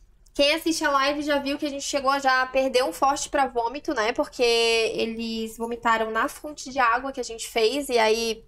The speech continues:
todo mundo se infectou. Então chegou num ponto que todo mundo foi parar no hospital e ninguém fazia nada. Então, quem sabe a gente faz um bolão aí pra ver quantos episódios mais duram esse forte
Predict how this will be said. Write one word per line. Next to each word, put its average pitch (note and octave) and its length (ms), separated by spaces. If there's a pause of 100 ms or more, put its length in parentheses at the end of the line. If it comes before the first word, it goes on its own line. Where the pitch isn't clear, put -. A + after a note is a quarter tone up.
(140)
todo C4 220
mundo C4 220
se B3+ 120
infectou. B3 560
Então A#3+ 400
chegou A3+ 240
num A#3+ 120
ponto A#3+ 200
que - 80
todo B3+ 220
mundo B3+ 160
foi B3 140
parar A#3 180
no A#3 80
hospital A#3+ 460 (260)
e B3 60
ninguém A#3 200
fazia A#3 240
nada. C#4+ 440 (420)
Então, D4 560
quem F4+ 180
sabe D#4 220
a D4+ 40
gente D#4+ 160
faz D4 200
um D4 100
bolão C4+ 320
aí C4 160
pra C4 140
ver B3 320
quantos C4+ 480
episódios B3 640
mais A#3 320
duram A#3 340
esse A#3 180
forte - 500